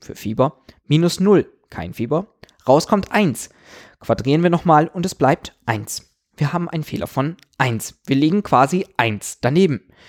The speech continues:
Ist es genau andersrum, null minus eins zum Quadrat, kommt ebenfalls eine eins raus. Sind beide Werte gleich, eins und eins oder null und null, ist der Fehler null. Sprich,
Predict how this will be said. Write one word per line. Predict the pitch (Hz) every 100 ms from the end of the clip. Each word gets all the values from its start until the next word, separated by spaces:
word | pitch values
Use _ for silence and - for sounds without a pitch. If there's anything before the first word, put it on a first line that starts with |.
| - - _ _
Ist | 143 -
es | 139
genau | - 113 85
andersrum, | 143 170 - 208 202 -
null | 139 127
minus | 120 110 -
eins | 135 160
zum | - 180
Quadrat, | 165 156 156 - -
kommt | 240 233
ebenfalls | 277 226 139 117
eine | 120 117 107
eins | 110 - -
raus. | 69 - - _ _ - - -
Sind | - 131
beide | 117 131 117
Werte | 110 113
gleich, | - 117 143 220 - -
eins | 120 -
und | 98
eins | - 143 190
oder | 143 127
null | 117 113
und | 107
null, | 117 156 208 _
ist | - -
der | 117
Fehler | 113 117 143
null. | 151 107 - _ _ _
Sprich, | - - 175 -